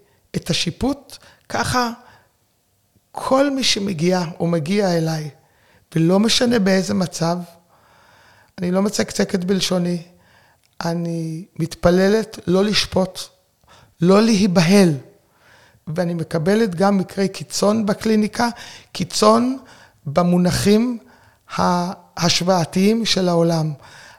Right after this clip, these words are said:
אבל מבחינתי אני לא מגדירה, אני לא מתרגשת, בוודאי שלא שופטת, ורק אוהבת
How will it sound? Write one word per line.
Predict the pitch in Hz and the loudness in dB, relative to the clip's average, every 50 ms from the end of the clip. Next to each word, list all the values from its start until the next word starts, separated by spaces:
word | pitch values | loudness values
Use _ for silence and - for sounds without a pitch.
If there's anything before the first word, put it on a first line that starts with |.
| _ _ - | _ _ -4
אבל | 180 165 180 180 | -2 0 0 0
מבחינתי | 175 175 160 - - - 196 180 180 170 - 208 214 208 | 0 -2 -2 -2 -4 -2 0 0 0 0 0 0 0 2
אני | 196 180 | 2 2
לא | 175 180 196 | 2 4 4
מגדירה, | 196 208 214 175 175 160 202 196 185 185 185 185 165 - - - - - - - _ _ _ _ _ _ - - _ _ _ _ _ _ _ _ _ | 4 4 2 0 0 2 2 2 2 2 0 -2 -4 -8 -20 -20 -20 -20 -20 -20 _ _ _ _ _ _ -20 -20 _ _ _ _ _ _ _ _ _
אני | - 185 185 185 190 190 190 185 185 180 180 180 175 180 - - _ _ _ _ _ _ _ _ _ _ _ _ _ _ _ _ - | -4 -2 -2 0 0 0 0 0 0 0 -2 -2 -4 -4 -6 -10 _ _ _ _ _ _ _ _ _ _ _ _ _ _ _ _ -2
לא | 170 185 196 | 0 2 2
מתרגשת, | 214 247 247 - 233 220 185 185 175 156 - - 185 190 185 - - - _ - | 2 0 -2 -2 -2 0 0 0 0 2 0 0 0 -4 -6 -14 -20 -20 _ -6
בוודאי | 175 165 190 185 170 180 170 151 160 190 208 226 240 196 | 2 2 4 4 4 0 0 4 6 6 6 6 6 4
שלא | - 220 202 190 180 | 2 2 0 -2 -2
שופטת, | - - 127 - - 170 - - 190 190 - - - - _ - - - - _ _ _ _ _ - | -2 -4 -6 -4 -4 -4 -4 -2 -6 -6 -6 -8 -20 -20 _ -20 -20 -20 -20 _ _ _ _ _ -6
ורק | 151 165 170 175 202 214 214 - - - - - _ _ | -4 -2 0 2 0 0 -2 -6 -20 -20 -20 -20 _ _
אוהבת | - 175 147 160 196 196 185 226 240 233 - - - - - | -4 -4 -2 0 0 0 0 0 -2 -2 -6 -12 -14 -14 -16